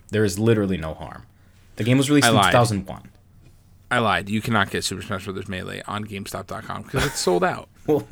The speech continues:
Speaker 1: there you go. Like, it's, like, if they're gonna complain about piracy, at least make it accessible. Anyways, that's my rant about Nintendo. But happy birthday to the Wii regardless. <laughs>
Speaker 2: Yeah, no,
Speaker 1: That's all I
Speaker 2: I,
Speaker 1: have
Speaker 2: I
Speaker 1: to
Speaker 2: agree
Speaker 1: say.
Speaker 2: with you. You are, you are in fact right. So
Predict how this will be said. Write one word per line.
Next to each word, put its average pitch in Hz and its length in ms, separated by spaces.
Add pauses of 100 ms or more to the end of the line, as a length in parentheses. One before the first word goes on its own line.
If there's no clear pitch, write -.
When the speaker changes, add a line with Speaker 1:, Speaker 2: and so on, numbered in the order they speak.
(140)
Speaker 1:
there 180 180
you 185 100
go. - 260
Like, 117 300 (340)
it's, 156 240
like, 156 260
if 147 140
they're 151 80
gonna 151 200
complain 170 260
about 185 140
piracy, 160 340
at 101 100
least 127 220
make 123 260
it 113 160 (240)
accessible. - 680
Anyways, 78 380
that's 120 180
my 104 100
rant 82 220
about 78 180
Nintendo. 78 380
But 117 120
happy 135 200
birthday 110 280
to 90 160
the - 20
Wii 73 160
regardless. - 500 (600)
<laughs> - 100 (840)
Speaker 2:
Yeah, 104 280
no, 117 180
Speaker 1:
That's 110 160
all 131 60
I 131 40
Speaker 2:
I, - 40
Speaker 1:
have 117 80
Speaker 2:
I 135 160
Speaker 1:
to 127 60
Speaker 2:
agree 120 240
Speaker 1:
say. 113 160
Speaker 2:
with 101 180
you. 127 160
You 123 60
are, 117 400
you 120 220
are 117 180
in 110 100
fact 95 320
right. 92 240 (100)
So 92 340